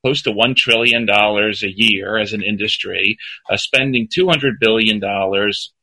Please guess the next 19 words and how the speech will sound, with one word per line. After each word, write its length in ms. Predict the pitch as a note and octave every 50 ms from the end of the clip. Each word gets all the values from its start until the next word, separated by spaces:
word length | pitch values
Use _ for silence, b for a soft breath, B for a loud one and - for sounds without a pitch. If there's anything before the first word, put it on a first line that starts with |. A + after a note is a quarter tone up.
| -
annually 520 | G2+ G#2 A2+ B2 B2+ B2+ A2+ A2+ A2+ A2 -
on 200 | - A2 G#2+ G#2+
new 160 | G#2+ A2+ A2+ G#2
research, 920 | G2 G2+ G#2+ C#3+ G3 C#4 C#4 - - - - G2+ - - - - - _ _ B B B B _ _ -
that 300 | E3 E3+ F#3 - - D3+
we 120 | F3+ G#3
were 220 | G#3 G3 G3 F#3+
really 460 | F3 E3 G3 A#3 C#4+ C#4 C4 A3+ G#3 F3+
doing 300 | D#3+ F#3 F#3 F3 D#3+ B2+
very 260 | C3+ D#3 E3 D#3 D3 - _ _
poorly 480 | - C#3 E3 G3+ A3 F#3 B2 A2+ G#2+ G#2
with 220 | G2+ G#2 A2+ - -
regard 460 | A#2+ A2+ - A2+ G#2+ G#2+ A2 A2+ A2
to 240 | - - B2+ A#2 A2 - - - - -
curing 580 | - C#4+ F4 E4+ - A#2 - - - - - _ _ _ - - - - - -
any 540 | E3+ B3 D4 A3 B2 G2+ F#2 F#2 A2 - -
of 260 | G#2 G#2+ G#2+ G#2+ G#2+
the 160 | G2+ A2 G#2+ -
chronic, 520 | - - - A2+ G#2 G#2+ G#2+ G#2+ G#2+ A2